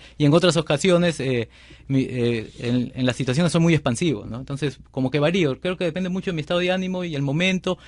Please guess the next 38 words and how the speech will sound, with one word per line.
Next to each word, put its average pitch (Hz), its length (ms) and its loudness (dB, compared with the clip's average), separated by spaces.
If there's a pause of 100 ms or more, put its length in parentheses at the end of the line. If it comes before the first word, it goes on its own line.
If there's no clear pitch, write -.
(160)
y 147 80 -2
lo 135 120 2
que 135 100 0
me 131 80 4
está 175 160 0
dando 175 240 2
el 143 40 -4
viaje 147 220 -2
en 123 80 -4
sí, 113 160 -6
¿no? 117 160 -8
De 139 80 -4
repente 151 420 -4
son 156 160 -4
panoramas 156 460 2
que 139 120 -4
me 127 140 0
llevan 160 240 4
a, 127 260 -2
a 117 80 -2
pensar 147 320 -2
más 156 140 -2
que - 100 -10
a 123 40 -8
conversar 131 500 -2 (320)
y 127 100 -4
prefiero 135 280 -4
quedarme 143 240 -2
sentado 139 240 -2
en 147 80 0
un 143 80 -2
sitio 147 340 -4
un 139 160 -4
buen 143 140 -2
rato 147 240 -2
mirando 139 560 -2
el 117 80 -6
paisaje 147 500 -4